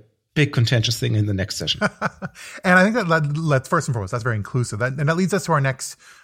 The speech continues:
Speaker 2: um, component here, which is our follow-ups, right? We're gonna, at the end, say to everyone, "Here's what we accomplished." You're gonna get a copy of this, what, this, so we can all agree again in the virtual space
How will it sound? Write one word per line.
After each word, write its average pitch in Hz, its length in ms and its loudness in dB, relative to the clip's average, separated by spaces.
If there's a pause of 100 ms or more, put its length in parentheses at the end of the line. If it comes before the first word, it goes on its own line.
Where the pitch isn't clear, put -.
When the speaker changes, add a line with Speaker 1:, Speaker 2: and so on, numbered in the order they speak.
Speaker 2:
um, 123 160 2
component 143 340 2
here, 117 160 0
which 117 180 -2
is 127 120 -4
our 117 80 -2
follow-ups, 123 640 -2
right? 151 200 0 (380)
We're 170 140 4
gonna, 202 140 2
at 143 180 0
the 151 160 0
end, 123 260 2
say 170 300 2
to 131 80 2
everyone, 110 440 2
"Here's 214 380 -2
what 190 80 -2
we 170 120 0
accomplished." 127 720 -4 (680)
You're 170 240 4
gonna 196 200 2
get 160 140 2
a 135 40 -2
copy 208 500 0
of 107 140 0
this, 107 180 -4
what, 113 220 -6
this, 117 180 -2
so - 120 -4
we 113 100 0
can 123 140 0
all 131 400 4 (360)
agree 135 480 2
again 139 560 2
in 127 280 0
the 107 60 -2
virtual 143 380 0
space 110 380 -4